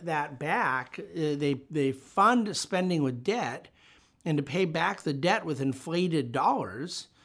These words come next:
is the oldest trick in the book for how countries can live above their means. And so they pass on the cost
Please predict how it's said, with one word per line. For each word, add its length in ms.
is 500
the 480
oldest 880
trick 260
in 140
the 80
book 480
for 140
how 260
countries 540
can 180
live 160
above 300
their 80
means. 560
And 180
so 160
they 160
pass 560
on 760
the 400
cost 960